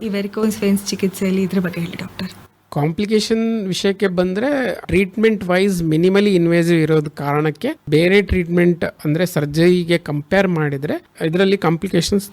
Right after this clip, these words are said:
Speaker 2: ತುಂಬಾ ಕಡಿಮೆ ಇರುತ್ತೆ. But ಆದ್ರೂನು ಕೆಲವು ಕಾಂಪ್ಲಿಕೇಶನ್ ಅಂದ್ರೆ ಮಿನಿಮಲ್ ಕಾಂಪ್ಲಿಕೇಶನ್ಸ್ ಆಗೋ ಚಾನ್ಸ್ ಇರುತ್ತೆ. ಒಂದು ಏನಂದ್ರೆ, ಆ, ನಾವು ಲೇಸರ್ ಇಂದ ಬರ್ನ್ ಮಾಡ್ತಾ ಇರೋದ್ರಿಂದ ವೇನ್ಸು, so ಕೆಲವೊಮ್ಮೆ ಏನಾಗುತ್ತೆ ಅಂದ್ರೆ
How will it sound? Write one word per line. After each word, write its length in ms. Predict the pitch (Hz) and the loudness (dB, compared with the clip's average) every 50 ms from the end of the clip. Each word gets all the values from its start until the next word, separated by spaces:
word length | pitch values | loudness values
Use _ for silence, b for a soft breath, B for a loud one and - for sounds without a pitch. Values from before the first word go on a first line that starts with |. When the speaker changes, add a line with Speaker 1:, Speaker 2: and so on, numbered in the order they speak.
| - - - | -20 -4 0
Speaker 2:
ತುಂಬಾ 200 | 180 165 160 156 | 2 2 2 2
ಕಡಿಮೆ 400 | - - 151 143 151 160 160 151 | 0 0 0 2 4 4 4 4
ಇರುತ್ತೆ. 480 | 147 139 131 - - 196 285 - _ _ _ _ _ - | 4 2 -2 -4 -4 -6 -6 -6 _ _ _ _ _ -4
But 160 | 175 147 139 | -2 -2 0
ಆದ್ರೂನು 560 | 131 120 131 143 160 165 185 196 190 208 233 | -2 0 0 0 2 4 2 4 4 2 -2
ಕೆಲವು 320 | 208 - 165 151 165 180 175 | -2 -2 -2 0 0 0 0
ಕಾಂಪ್ಲಿಕೇಶನ್ 720 | 190 180 180 175 175 170 185 180 170 - 185 185 180 175 - _ _ - | 0 -4 -2 -4 -6 -4 -4 -4 -4 -2 -2 -2 -4 -4 -8 _ _ -4
ಅಂದ್ರೆ 520 | - 165 160 160 170 208 294 349 - - _ _ _ - | -2 0 0 0 0 0 0 0 -2 -6 _ _ _ 0
ಮಿನಿಮಲ್ 420 | 170 175 185 202 208 208 196 180 175 | 2 4 4 6 4 4 4 2 2
ಕಾಂಪ್ಲಿಕೇಶನ್ಸ್ 760 | 180 175 160 160 151 160 151 156 151 147 - 160 151 - | 2 0 0 0 0 -2 0 0 -2 0 0 -4 -4 -4
ಆಗೋ 220 | 151 131 139 143 151 | -6 -4 -2 -2 -2
ಚಾನ್ಸ್ 340 | - 139 135 143 139 - 139 131 135 - - | 0 0 0 -2 0 -2 -2 -2 -2 -4 -4
ಇರುತ್ತೆ. 440 | 139 135 135 131 - - 143 151 - _ _ _ - | -4 -4 -4 -4 -4 -6 -6 -6 -8 _ _ _ -2
ಒಂದು 640 | 156 156 165 165 165 165 165 165 160 160 160 156 160 | 2 2 2 4 4 4 4 4 4 4 4 2 2
ಏನಂದ್ರೆ, 360 | - 156 160 156 151 151 165 180 175 - - - - | 2 2 2 2 2 0 0 -2 -4 -6 -8 -4 -2
ಆ, 180 | 151 143 139 131 | -2 -2 -2 -2
ನಾವು 280 | 135 135 143 151 147 | 0 0 0 2 2
ಲೇಸರ್ 460 | 147 147 147 156 165 170 170 175 170 165 | 2 2 2 2 2 4 4 2 2 2
ಇಂದ 160 | 165 160 156 165 165 151 B B B B B B B _ | 0 0 2 0 0 -2 B B B B B B B _
ಬರ್ನ್ 320 | 170 143 143 160 190 208 202 | -4 -2 0 2 2 2 4
ಮಾಡ್ತಾ 380 | 185 165 160 156 147 - 151 | 4 4 2 2 2 0 0
ಇರೋದ್ರಿಂದ 400 | 147 143 139 139 143 139 143 156 | 0 0 0 -2 -2 -2 0 0
ವೇನ್ಸು, 640 | 156 143 127 135 135 143 147 143 - - 123 - - _ _ _ _ _ _ - - | 0 -2 -2 -2 -2 -2 -2 -2 -4 -6 -8 -8 -10 _ _ _ _ _ _ -6 -2
so 300 | - 170 170 165 160 156 156 | 2 2 4 4 2 0 0
ಕೆಲವೊಮ್ಮೆ 380 | - 165 160 170 175 175 170 165 | -2 0 2 2 2 2 2 2
ಏನಾಗುತ್ತೆ 600 | 165 160 160 160 160 160 160 156 160 156 - 165 | 2 2 2 2 2 2 2 0 0 -2 -2 -2
ಅಂದ್ರೆ 260 | 151 151 151 160 214 | -2 -2 -2 -2 -4